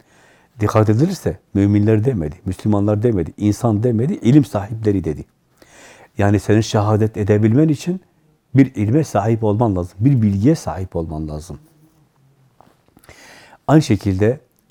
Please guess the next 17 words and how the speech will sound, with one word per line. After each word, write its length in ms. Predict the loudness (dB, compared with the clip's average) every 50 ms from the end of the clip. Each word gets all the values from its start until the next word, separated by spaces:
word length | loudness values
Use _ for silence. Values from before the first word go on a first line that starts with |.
| -4
Resulullah 300 | -4 -4 -2 0 0 0
Efendimizin 640 | 0 0 0 0 0 0 0 -2 -2 -4 -4 -6 -8 _
şehadeti 560 | -12 -6 -4 -2 0 2 0 0 2 2 0
için 280 | 0 0 -2 -6 -6 -6
de 160 | -6 -8 -12 _ _ -6
bu 260 | -4 -4 -4 -2 -2
böyledir. 480 | -2 -2 -2 -2 -4 -6 -6 -8 -10 _ _ _ _ _ _ _ _ _ _ _ _ _ _ _ _ _ _ _ _ _ -4
Evet, 180 | -4 -4 -4 -6 -4
onlar 460 | -2 0 0 2 2 0 0 -2 _ _ _ _ _ _ _ _ _ _ _ _ _ _ _ _ _ _ _ _ _ _ _ _ _ _ _ _ _ _ _ _ _ _ _ -20 -20 -18 -18 -18 -18 -18 -18 -20 -20 -20 -18 _ 0
onun 280 | 2 2 4 2 0
hak 400 | 0 -2 0 0 0 0 0 -2
Resul 220 | -4 -2 -2 -2 -2
olduğuna 560 | 0 0 0 2 2 2 2 2 0 -2 -6 _ _ _ _ _ _ _ _ _ _ _ _ _ _ _ _ _ _ _ _ -20
şehadet 640 | -10 -4 -2 0 2 2 2 2 2 0 0 -2 -8
ettikten 480 | -8 -6 -4 -4 -4 -2 0 -2 -2
sonra 360 | -2 -2 -4 -4 -4 -4 -4
dedi. 260 | -4 -6 -8 -10 -14